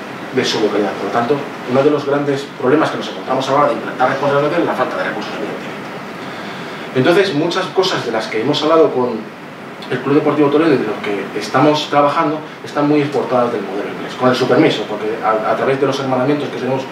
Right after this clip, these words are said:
con el Club Deportivo Toledo y, y otros clubes de fútbol, como por ejemplo en Oporto, como por ejemplo en la Liga Inglesa, pues a través de los hermanamientos lo que hacemos es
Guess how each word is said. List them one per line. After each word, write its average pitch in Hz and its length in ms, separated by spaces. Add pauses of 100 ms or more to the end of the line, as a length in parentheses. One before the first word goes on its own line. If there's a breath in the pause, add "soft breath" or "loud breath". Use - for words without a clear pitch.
(480 loud breath)
con 120 80
el - 80
Club 135 140
Deportivo 131 340
Toledo 143 300
y, 110 100
y - 460 (180)
otros 131 280
clubes 131 280
de 123 60
fútbol, 151 320
como 107 180 (160)
por 104 80
ejemplo 120 360 (560 loud breath)
en 117 120
Oporto, 143 540
como 107 180
por 104 120
ejemplo 123 300
en 120 40
la 123 60
Liga 123 100
Inglesa, 139 380
pues - 140 (120)
a - 60
través - 140
de 123 60
los - 120
hermanamientos 139 480
lo 139 80
que - 80
hacemos 135 340
es 131 200